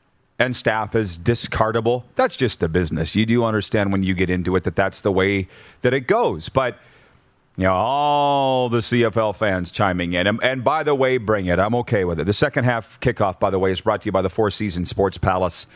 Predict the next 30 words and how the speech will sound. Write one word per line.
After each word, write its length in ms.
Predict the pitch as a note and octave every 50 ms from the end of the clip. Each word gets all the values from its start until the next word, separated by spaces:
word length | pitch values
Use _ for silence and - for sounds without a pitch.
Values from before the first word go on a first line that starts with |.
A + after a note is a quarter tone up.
| - - - -
your 200 | C#3+ G#3+ A#3 F3+
home 260 | D3+ A3 A#3+ A#3 G#3
for 100 | F#3 G3
the 80 | G3 F#3+
Seattle 340 | - F3+ F3 E3+ E3+ E3+ D#3+
Kraken 360 | - C#3 C#3 C#3+ - C#3 A#2
fan 200 | - A2+ A2 G#2+
club 300 | - A2 G#2+ G#2 G2+ - - _ _ _ _ _ _ _ _ _ _ _ _ _ _ _ -
and 320 | G#2+ A2 A#2+ A#2+ A#2+ A#2+ A2+
the 60 | A#2
U 280 | A2+ A#2 C3 C3+ C3 C#3
F 140 | C#3+ C#3
C. 400 | - - - F3 F3+ E3+ E3+ D#3+ - _ _ _ _ _ _ - - - _ _ _ _ _ _ _ _ -
Jack 260 | - A#2+ C3 C#3+ C3+
Fulton's 460 | - - C#3 D3 - C#3+ C3+ B2+ F#2+ G#2+
watching 340 | B2+ C3+ C3 - C3+ A#2+
in 120 | C3 B2 A2
Vulcan, 320 | G2+ A#2 B2+ - B2+ A#2+
Alberta. 360 | A#2+ B2 B2 G#2+ G#2+ G#2+ A#2
He 100 | A2+ A#2+
says, 220 | A2 - B2+ A2 -
"Kenny 260 | - D#3+ F3+ F#3+ E3
Stafford 460 | - - - E3+ D#3+ E3 D3 D3+ C3
is 100 | A#2+ G2
a 40 | G#2+
stand-up 680 | - - - - E3+ E3 D#3+ D#3 D3+ D3 C#3 B2 G2+ G#2+
guy. 340 | B2 B2 A#2 G#2+ F#2+ E2+ D2 -
I 120 | - G#2+
guarantee 640 | F#2+ F#2 B2 B2+ A#2 G#2 F#2 - - C3+ C#3 A2
it." 200 | D2+ - - -